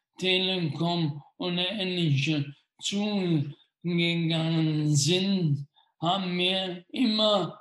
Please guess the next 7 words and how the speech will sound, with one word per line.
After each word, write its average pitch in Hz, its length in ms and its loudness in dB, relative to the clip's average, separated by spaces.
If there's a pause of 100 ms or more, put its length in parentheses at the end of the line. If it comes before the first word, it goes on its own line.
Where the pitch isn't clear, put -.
(120)
eine 185 380 -4
Ablehnung 147 1040 2
be-, 151 220 -4 (380)
bekommen, 175 840 -2 (180)
in 180 260 -4
der 151 220 4
Frage, 175 880 0